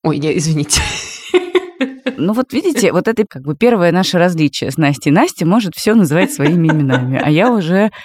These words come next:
Speaker 2: какое-то время не могу. Я уже какое-то время вот этот использую эзопов язык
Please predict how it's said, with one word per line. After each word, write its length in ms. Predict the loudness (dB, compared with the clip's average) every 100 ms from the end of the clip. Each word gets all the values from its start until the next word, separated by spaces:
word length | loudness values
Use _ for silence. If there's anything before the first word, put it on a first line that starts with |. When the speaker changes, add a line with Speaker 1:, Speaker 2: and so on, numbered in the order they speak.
| -4
Speaker 2:
какое-то 400 | 0 0 0 2
время 320 | 4 6 6
не 140 | 6
могу. 500 | 6 4 4 0 0 0
Я 180 | 0 2
уже 160 | 0
какое-то 380 | -4 -2 0 0
время 340 | 2 6 6
вот 160 | 4 0
этот 200 | -4 -4
использую 600 | -6 0 0 2 0 -2 -4 -6
эзопов 440 | -2 0 0 -2 -4
язык 500 | -4 2 2 2